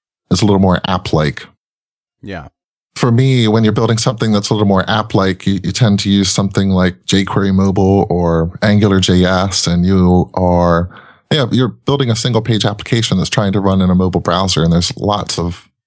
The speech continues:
Speaker 1: challenges and different choices you can make.
Speaker 2: So, uh, I know a lot of people are sort of getting away from jQuery in, in a, on a phone or on a mobile device and either going with jQuery Lite or nothing at all, just sort of plain old JavaScript.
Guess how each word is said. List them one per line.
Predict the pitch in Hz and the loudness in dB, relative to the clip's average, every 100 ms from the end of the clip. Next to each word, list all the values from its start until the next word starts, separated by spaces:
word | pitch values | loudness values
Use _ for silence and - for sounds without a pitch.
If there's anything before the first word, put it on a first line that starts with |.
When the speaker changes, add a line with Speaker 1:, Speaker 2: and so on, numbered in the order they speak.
| _ | _
Speaker 1:
challenges | - 104 98 92 87 90 | -2 0 0 0 -2 0
and | 87 | -2
different | 107 95 90 | -2 -4 -2
choices | 95 98 90 - | -4 -2 -4 -4
you | 78 | -2
can | 85 | 0
make. | 87 85 - - _ _ _ _ _ _ _ _ _ _ | 0 0 -4 -18 _ _ _ _ _ _ _ _ _ _
Speaker 2:
So, | - 170 160 143 | -4 0 2 2
uh, | - 143 135 - | 2 2 2 0
I | 135 | -2
know | 147 156 | -2 0
a | |
lot | 135 127 | 0 0
of | |
people | 127 135 120 | -2 -6 -4
are | 107 | -4
sort | - 123 | -2 -2
of | 113 - | -2 -4
getting | 127 123 | -4 -2
away | 117 117 | -2 -4
from | 120 107 95 - | -6 -8 -10 -6
jQuery | 120 113 - 113 107 104 101 104 | -4 -4 -4 -2 0 -2 -4 -6
in, | 107 101 101 117 _ | -6 -6 -8 -12 _
in | 101 | -8
a, | 98 92 | -8 -8
on | 104 104 | -10 -10
a | |
phone | - - 113 107 95 | -10 -8 -6 -6 -6
or | 95 | -6
on | 95 | -6
a | |
mobile | 98 104 104 | -8 -8 -8
device | 95 92 95 92 - | -10 -8 -8 -8 -10
and | 90 87 - | -10 -12 -14
either | - 117 107 | -12 -10 -8
going | 104 98 | -6 -6
with | 95 | -6
jQuery | 107 101 104 98 | -6 -6 -6 -4
Lite | 98 110 | -2 -2
or | 110 95 | -4 -6
nothing | 95 107 - 98 | -8 -10 -10 -8
at | 98 | -4
all, | 113 90 | -4 -6
just | 85 - | -12 -10
sort | 92 | -10
of | 87 | -10
plain | - 92 | -12 -12
old | 90 92 | -12 -8
JavaScript. | 95 98 - 92 - | -8 -8 -10 -12 -14